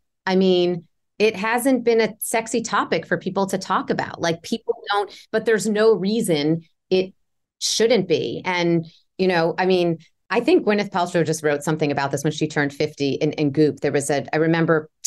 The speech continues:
I remember seeing an article that she wrote about just this topic and turning fifty. And I, there's, but there was something specific with hormones that she'd said. I can't think of exactly what it was now, but I thought to myself,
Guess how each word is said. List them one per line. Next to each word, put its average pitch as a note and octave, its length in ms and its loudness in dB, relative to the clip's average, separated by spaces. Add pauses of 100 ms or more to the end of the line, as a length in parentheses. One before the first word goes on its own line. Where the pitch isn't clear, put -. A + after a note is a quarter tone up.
(340)
I G3 40 -4
remember A3 240 2
seeing G#3 220 2
an E3+ 60 2
article D#3 420 0
that C#3 140 -2
she C#3+ 360 -2
wrote C#3+ 460 0
about C#3 520 -2
just C#3 260 -4
this D3 180 -2
topic C#3 460 -2
and C3+ 120 0
turning C3+ 320 -2
fifty. C3+ 540 -2
And C3 260 0 (540)
I, - 240 -12
there's, F#3+ 220 -6
but G3+ 140 -2
there G3 100 2
was F#3+ 100 -2
something A3+ 240 0
specific E3 540 -2
with D3+ 80 -2
hormones C#3 420 0
that C3+ 140 -2
she'd C3+ 160 -8
said. C#3 120 0
I D#3 60 0
can't F#3+ 260 -4
think F#3 120 0
of D3+ 100 0
exactly C#3 400 -2
what C#3 80 0
it - 80 -2
was C3+ 200 0
now, D3 280 0
but C3+ 140 0
I C#3+ 80 0
thought F3+ 300 -2
to F3 120 -4
myself, D3 560 -2